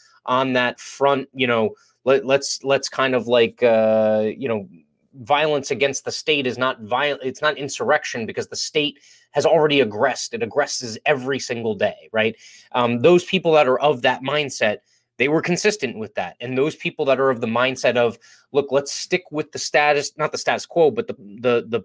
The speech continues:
the pathway, right? Like, let's work within the system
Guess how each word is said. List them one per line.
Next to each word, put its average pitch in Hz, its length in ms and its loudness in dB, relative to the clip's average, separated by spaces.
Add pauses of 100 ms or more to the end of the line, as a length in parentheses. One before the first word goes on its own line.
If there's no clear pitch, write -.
(120)
the 120 100 -8
pathway, 117 640 -2
right? 127 260 2
Like, 120 220 -6
let's - 240 -4
work 143 240 -2
within 196 420 2
the 117 80 -6
system 87 480 -12